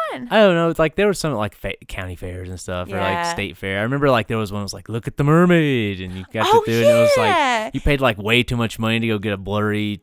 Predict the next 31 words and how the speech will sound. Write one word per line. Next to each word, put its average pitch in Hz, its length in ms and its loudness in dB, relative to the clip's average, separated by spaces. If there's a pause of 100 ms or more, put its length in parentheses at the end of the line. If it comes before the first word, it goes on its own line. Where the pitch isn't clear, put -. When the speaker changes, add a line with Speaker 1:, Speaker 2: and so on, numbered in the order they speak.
Speaker 2:
fucking 104 560 -4
blob 101 580 -2 (100)
Speaker 1:
Yeah, 311 320 0
at 254 60 -2
the - 80 -2
Speaker 2:
shown 220 160 -2
to 262 40 -4
Speaker 1:
state 220 120 0
Speaker 2:
you. 220 120 -2
Speaker 1:
fair. 247 400 -2
Speaker 2:
It's 262 80 -14
Speaker 1:
Yeah. 240 500 0
Speaker 2:
like, 262 80 -8
"This 285 120 -8
is 104 100 -8
what's 98 220 -6
left 98 320 -4
after 90 240 -6
it 90 140 -14
decompressed 95 580 -6
from 95 160 -12
underneath 92 360 -12
the 95 40 -8
ocean 92 380 -10
because 90 240 -18
we 98 80 -14
murdered 180 340 -6
it." - 160 -8 (160)
Speaker 1:
Hey, 294 300 -8
who 349 180 -10
knows? 269 460 -6